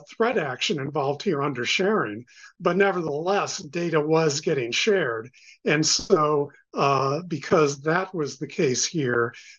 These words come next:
uh, we, we, we highlight the th-, the, uh, privacy activity itself, as opposed to a threat action under it.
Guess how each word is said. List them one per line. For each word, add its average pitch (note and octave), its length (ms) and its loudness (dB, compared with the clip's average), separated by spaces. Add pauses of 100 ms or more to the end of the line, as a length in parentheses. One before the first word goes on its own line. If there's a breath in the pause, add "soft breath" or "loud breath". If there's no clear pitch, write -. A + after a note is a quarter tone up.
(100)
uh, C#3+ 480 4 (600 loud breath)
we, F3+ 180 4
we, F#3+ 300 6
we F#3 240 6
highlight F3 480 4
the C#3+ 140 -2
th-, - 320 -12
the, D#3+ 360 4
uh, C#3+ 200 4 (420)
privacy F3+ 480 2
activity D3 520 0
itself, C#3 460 2 (440 soft breath)
as D3 140 -2
opposed C#3+ 480 0
to C#3 440 -2
a C3+ 220 0 (100)
threat D3+ 240 -2
action D3 400 -4
under D#3 300 -4
it. A2 120 -10